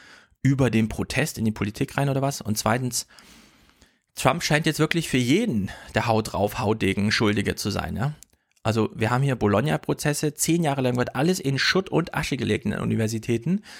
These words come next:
Der Mittelbau wird hier mit halben Stellen, die alle drei Wochen verlängert werden müssen, durchgepflügt. Und dann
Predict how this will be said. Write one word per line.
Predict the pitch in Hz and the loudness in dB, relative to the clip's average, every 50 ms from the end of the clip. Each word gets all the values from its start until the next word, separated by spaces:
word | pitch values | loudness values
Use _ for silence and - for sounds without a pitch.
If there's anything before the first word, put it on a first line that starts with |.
| - - - - - - - | -18 -18 -18 -18 -20 -6 -2
Der | - 117 | 0 0
Mittelbau | 131 139 156 143 - 110 120 123 123 | 2 2 2 2 4 2 2 2 2
wird | 131 - - | 0 0 2
hier | 143 127 | 0 2
mit | 123 120 120 123 127 | 2 0 -2 0 0
halben | 135 127 135 139 127 120 | 2 2 2 2 0 0
Stellen, | - - 110 127 147 151 135 | 0 2 2 2 2 0 0
die | - 120 123 117 - | 0 0 2 2 2
alle | - 120 127 123 123 | 2 2 2 0 0
drei | - - 113 113 | 0 0 0 0
Wochen | 120 127 147 143 | 0 0 -2 -2
verlängert | 131 - 110 113 123 143 143 | 0 0 0 0 0 0 0
werden | 139 135 139 135 | 0 0 0 0
müssen, | 135 143 - - 135 | -2 -2 -2 -2 -2
durchgepflügt. | - 127 147 - - - 135 131 139 139 - - - - 143 160 185 - - - - _ _ _ _ _ _ _ _ _ _ _ _ _ _ _ _ _ _ - - - _ _ _ _ _ - | 0 -2 -2 -2 -2 -2 0 0 0 -2 -4 -6 -2 2 2 2 2 0 -6 -14 -20 _ _ _ _ _ _ _ _ _ _ _ _ _ _ _ _ _ _ -20 -20 -20 _ _ _ _ _ -2
Und | 113 110 | 0 2
dann | 117 127 143 139 | 2 2 0 -2